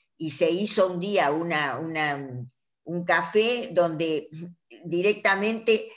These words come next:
el grupo, todo el, el grupo que había en, eh, asistentes al café, a dos voces cantando, a dos voces, ¿no? O sea, muy interesante.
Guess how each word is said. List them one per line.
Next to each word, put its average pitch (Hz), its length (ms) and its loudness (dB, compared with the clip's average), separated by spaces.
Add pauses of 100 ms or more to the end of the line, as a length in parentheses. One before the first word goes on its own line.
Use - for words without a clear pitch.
(120)
el 175 340 0
grupo, 190 560 2 (260)
todo 220 400 6
el, 151 160 0
el 151 280 -4
grupo 175 480 -2
que 147 100 -2
había 151 520 2
en, 131 160 -10
eh, 127 260 -8
asistentes 185 800 0
al 151 180 0
café, 202 560 0 (280)
a 165 180 2
dos 226 280 4
voces 180 500 2
cantando, 127 800 -4
a 160 160 0
dos 202 260 0
voces, 175 480 -2
¿no? 139 340 -6
O 135 40 -10
sea, 139 340 -6 (720)
muy 208 340 -4
interesante. 131 880 -8